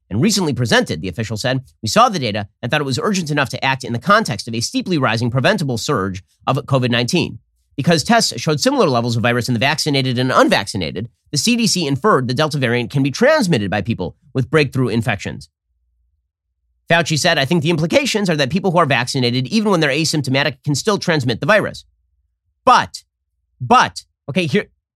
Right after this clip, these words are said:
here's the big but, as, uh, as M C Hammer might say. Here's the big but. Fauci noted there is not yet clinical data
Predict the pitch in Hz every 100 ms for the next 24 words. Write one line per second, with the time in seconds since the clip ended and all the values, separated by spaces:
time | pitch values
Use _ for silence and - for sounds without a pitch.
0 | _ - 175 214 247 185 143 98 - _
1 | _ _ _ _ _ _ _ - 123 113
2 | 120 120 113 113 - 143 143 131 131 120
3 | 110 95 90 78 _ _ _ _ 202 233
4 | 202 214 170 - _ _ _ _ _ _
5 | _ _ _ _ 208 262 254 240 233 226
6 | 147 - - _ _ - 170 190 139 175
7 | 254 - - 165 151 110 - _ - 226
8 | 311 247 190 190 127 65